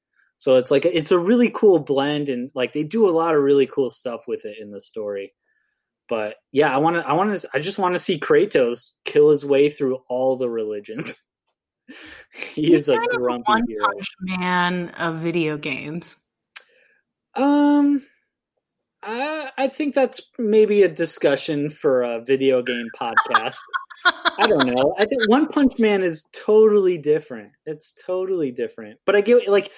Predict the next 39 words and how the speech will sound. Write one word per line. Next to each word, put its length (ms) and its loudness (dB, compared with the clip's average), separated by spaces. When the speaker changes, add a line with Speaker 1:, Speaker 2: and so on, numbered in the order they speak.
Speaker 1:
he's 240 -2
definitely 440 0
O 180 4
P. 460 -14
He's 180 -14
O 160 -2
P 220 -10
as 140 -14
fuck. 380 -12
'Cause 140 -8
most 300 4
of 60 -2
this 160 2
game, 300 0
whenever 260 -2
you're 160 4
walking 340 -2
around 260 -4
and 60 -4
it's 140 -8
like, 160 -4
"Oh, 80 2
here's 240 -4
a 40 -6
giant 360 -6
boulder 340 0
in 80 -4
my 160 -8
way," 300 -6
and 100 -18
most 240 2
games 260 -4
would 120 -10
be 100 -2
like, 240 -2
"Walk 300 -4
around 480 -4
it," 180 -2
or, 220 0